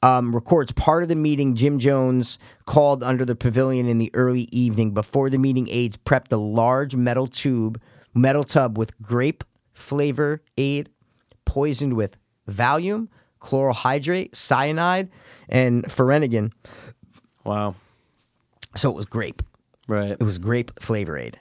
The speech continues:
Speaker 1: Everyone says Kool-Aid, but it was
Speaker 2: Everyone,
Speaker 1: flavor aid. I'm
Speaker 2: yeah.
Speaker 1: just saying, it was flavor aid, man.
Speaker 2: Oof. And that Valium probably got you a little like, "Oh, I'm a little, like, relaxed and tired," and then on my inside,
Speaker 1: Pass
Speaker 2: oh,
Speaker 1: out.
Speaker 2: oh.
Speaker 1: Jones
Speaker 2: Yeah.
Speaker 1: told The Gathering,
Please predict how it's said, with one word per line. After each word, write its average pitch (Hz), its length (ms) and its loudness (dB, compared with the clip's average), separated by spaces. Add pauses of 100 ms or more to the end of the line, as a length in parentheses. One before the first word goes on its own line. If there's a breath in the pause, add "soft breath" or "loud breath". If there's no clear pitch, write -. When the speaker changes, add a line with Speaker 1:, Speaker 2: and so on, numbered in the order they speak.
(120)
Speaker 1:
Everyone 120 240 -2
says 156 160 -2
Kool-Aid, 180 480 0
but 127 100 0
it 117 40 4
was 120 100 4
Speaker 2:
Everyone, 110 260 2
Speaker 1:
flavor 107 120 -2
aid. 104 200 -4
I'm 110 80 4
Speaker 2:
yeah. 107 40 2
Speaker 1:
just 110 160 2
saying, 113 260 -2
it 92 80 -4
was 110 120 -2
flavor 107 280 -4
aid, 92 120 -6
man. 95 240 -6 (240)
Speaker 2:
Oof. 107 540 -4
And 123 100 -4
that 107 180 -2
Valium 120 440 0
probably 117 260 0
got 117 300 -2
you 120 80 0
a 117 40 0
little 120 200 0
like, 113 220 -4
"Oh, 123 80 -4
I'm 127 160 -4
a - 20 -6
little, 131 240 -4
like, 117 240 -6
relaxed 120 400 -4
and 110 100 -10
tired," 131 360 -4
and 131 100 -6
then 127 120 -6
on 127 180 -4
my 123 160 -4
inside, 123 460 -4
Speaker 1:
Pass 113 280 0
Speaker 2:
oh, - 20 2
Speaker 1:
out. 156 200 2
Speaker 2:
oh. 170 560 -4 (320 soft breath)
Speaker 1:
Jones 151 500 2
Speaker 2:
Yeah. - 60 -10
Speaker 1:
told 147 280 2
The 156 60 -2
Gathering, 120 560 0